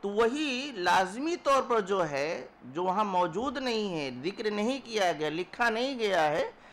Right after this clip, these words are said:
لیکن ماننا پڑتا ہے، وہی مرجع قرار پاتا ہے ضمیر کا۔ مثال آپ دیکھیے، اللہ رب العالمین نے فرمایا، "فَمَنْ عُفِيَ لَهُ مِنْ أَخِيهِ شَيْءٌ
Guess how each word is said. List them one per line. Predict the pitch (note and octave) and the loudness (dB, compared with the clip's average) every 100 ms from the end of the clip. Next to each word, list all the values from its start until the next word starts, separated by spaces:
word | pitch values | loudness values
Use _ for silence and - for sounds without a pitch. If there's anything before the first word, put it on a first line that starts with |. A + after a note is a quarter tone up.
| - - | -18 -6
لیکن | F#3 B3+ | -4 0
ماننا | A3+ F#3+ G#3+ B3 D4+ | 2 4 2 2 0
پڑتا | D4 B3 A3 G3+ D#3+ | 2 0 2 2 4
ہے، | C#3+ E3 | 2 -2
وہی | E3+ A3+ C#4 | 0 0 2
مرجع | A#3+ C#4 - | 0 0 0
قرار | F3+ D#3 | 2 2
پاتا | C3 A#2+ A#2 A2 | 2 -2 -4 -6
ہے | - | -6
ضمیر | G#3+ E3 D#3+ - | -4 -2 -2 -4
کا۔ | A2+ B2+ - - - - - - - - - - - - - - - - - - - - - - - | -8 -8 -20 -20 -20 -20 -20 -20 -20 -20 -20 -20 -20 -20 -20 -20 -20 -20 -20 -20 -20 -20 -20 -10 -6
مثال | E3 F#3 F#3 | 2 4 4
آپ | D3+ C3 | 4 2
دیکھیے، | B2+ C3 C3+ C3 E3 B3 - - - - - - - - - - - - | -2 -4 -6 -8 -8 -12 -20 -20 -20 -20 -20 -20 -20 -20 -20 -20 -20 -8
اللہ | D#3+ F3 | 0 2
رب | E3 D#3 | 2 2
العالمین | D#3 D3 D3+ D3+ E3 | 2 4 4 2 0
نے | D#3+ C#3 | -2 -2
فرمایا، | C3 C3 C3+ D#3+ G3+ - - - | -2 0 0 0 0 -4 -14 -4
"فَمَنْ | D3 E3 F#3 D#3+ C3+ | -2 0 0 0 -2
عُفِيَ | F#3+ F#3+ F3 D#3+ | -4 -2 -2 2
لَهُ | D#3 D#3 E3 | 2 2 0
مِنْ | D3 C#3 | -2 0
أَخِيهِ | C#3 C#3+ F3 D#3+ C#3 | -2 -2 -4 -4 -6
شَيْءٌ | C#3 D#3+ E3+ D#3+ F3 G3+ | -6 -4 -2 -4 -4 -2